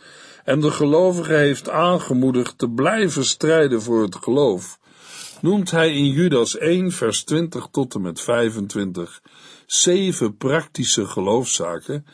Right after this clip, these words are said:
waarmee gelovigen zich kunnen wapenen en beschermen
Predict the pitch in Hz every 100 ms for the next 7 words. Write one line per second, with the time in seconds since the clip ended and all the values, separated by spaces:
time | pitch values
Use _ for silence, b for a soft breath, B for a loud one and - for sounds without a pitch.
0 | B B B - 127 113 113 - 110 131
1 | 160 131 113 104 110 110 101 - 147 123
2 | 107 131 180 180 123 110 110 120 113 95
3 | - 143 135 95 92 131